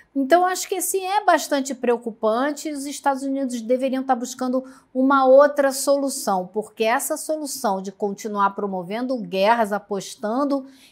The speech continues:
em conflitos armados, me parece que não vai levar a economia americana muito mais longe. Agora, com certeza, como me disse esse analista hoje, isso mostra que os Estados Unidos não são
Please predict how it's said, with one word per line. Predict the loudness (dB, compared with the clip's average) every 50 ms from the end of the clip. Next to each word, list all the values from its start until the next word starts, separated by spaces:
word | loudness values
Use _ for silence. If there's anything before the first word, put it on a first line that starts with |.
| _ 0
em | 0 2
conflitos | 2 2 0 0 -2 -4 -6 -6 -6 -6 -6 0 2
armados, | 2 2 2 0 -4 -4 -2 0 0 0 -2 -4 -6 -6 -6 -6 -8 -10 -10
me | -8 -8 -8 -6
parece | -2 0 0 2 2 0 0 -2 -4 -6
que | -6
não | -6 -6 -6 -8
vai | -4 -4 -2 -2
levar | -2 -2 -2 -2 -4
a | -6
economia | -6 -6 -8 -8 -6 -6 -8 -8 -8 -10 -12 -12 -16 _ _ -8
americana | -8 -4 -4 -4 -4 -4 -2 0 0 0
muito | 0 -2 -6 -4 -6 -6 -6 -8 -10 -10
mais | -10 -10 -10 -10 -10 -8
longe. | -4 0 0 0 0 0 -2 -4 -2 -2
Agora, | 0 2 4 6 6 4 4 0 -4 -8 _ _ _ _ _ _ _ _
com | 8 8 8 8 6
certeza, | 0 -2 -2 -2 -4 -4 -2 2 2 4 2 2 0 -4 -6 -8 -10 _ _ _ _ _ _
como | 2 4 4 4 2
me | 0 0 -2
disse | -2 -2 -4 -2 -2 0 0 0
esse | 0 2 0
analista | 0 0 0 -2 -2 -4 -6 -6 -4 0 0
hoje, | 2 2 2 0 0 0 -2 -6 -10 -12 -14 _ _ _ _ -2
isso | 0 0 2 2 0
mostra | 0 0 2 4 6 6 6 6 2 0 0 0 2 2 0 -2 -4 -10 -8
que | -8 -6
os | -6 -6
Estados | -6 -6 -2 0 0 0 0 -4
Unidos | -8 -6 -4 -4 -4 -4 -6 -6 -6
não | -6 -4 -2 0 0 -2 -2
são | -6 -10 -12 -12 -6 0 2 2 2 2 -2 -4 -8